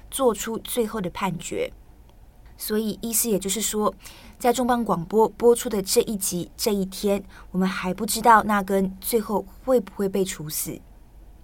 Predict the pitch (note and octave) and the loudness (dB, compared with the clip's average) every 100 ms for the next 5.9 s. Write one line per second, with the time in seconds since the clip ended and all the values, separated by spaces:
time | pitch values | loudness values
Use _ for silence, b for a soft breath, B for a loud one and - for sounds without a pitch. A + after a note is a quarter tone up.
0 | - - b b b b b b b b | -20 -20 b b b b b b b b
1 | b b - C#4 D4+ D4 D#4 C#4+ D4 - | b b -8 0 2 2 2 2 0 -2
2 | C4 B3 A3 E3+ F3+ F3+ A#3 G#3+ - F#3 | 0 0 0 -4 -2 -2 -2 -2 0 0
3 | F3 G3+ G3 - F#3+ F#3+ A#3+ A3+ A3 E3+ | 0 0 -2 0 2 2 2 2 0 -8
4 | - A3+ F#3+ F#3+ G#3 - - F3 E3 A#3+ | -4 -2 0 4 4 4 -2 -4 -2 0
5 | - D4 D4+ A#3+ G3+ G#3+ F#3 G3 F3 | 2 0 -2 -2 0 0 2 2 0